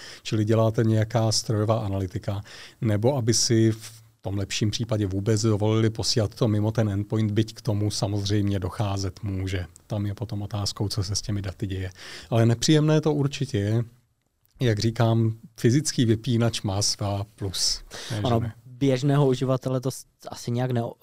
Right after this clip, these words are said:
Speaker 2: eh, neovlivní, ale umíš si představit v nějakém hodně teoretickém, eh, v teoretickém měřítku, pokud by se jednalo o nějaký high-level cíl nějakého vysokého politika,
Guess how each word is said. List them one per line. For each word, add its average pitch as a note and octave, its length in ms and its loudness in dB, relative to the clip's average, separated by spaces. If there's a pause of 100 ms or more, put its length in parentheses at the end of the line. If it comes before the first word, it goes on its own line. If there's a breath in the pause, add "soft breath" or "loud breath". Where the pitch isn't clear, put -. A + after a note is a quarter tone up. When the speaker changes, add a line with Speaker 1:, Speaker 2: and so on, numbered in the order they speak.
(200)
Speaker 2:
eh, A2+ 40 0
neovlivní, B2 580 0
ale A#2 200 2 (400 loud breath)
umíš B2 240 0
si F3 100 -2
představit D3+ 680 -2 (140)
v A#2+ 280 -4
nějakém A#2+ 420 -4
hodně B2 300 -6
teoretickém, B2 1120 -4
eh, A#2+ 560 -4
v - 120 -16
teoretickém B2 640 0
měřítku, B2+ 680 0 (360 loud breath)
pokud B2+ 240 -2
by A#2+ 120 -6
se - 120 -8
jednalo B2+ 320 -2
o B2+ 40 -2
nějaký B2 360 -2
high-level B2 520 -2
cíl A#2+ 580 -2
nějakého A2+ 320 -4
vysokého A#2 480 -6
politika, A2+ 680 -4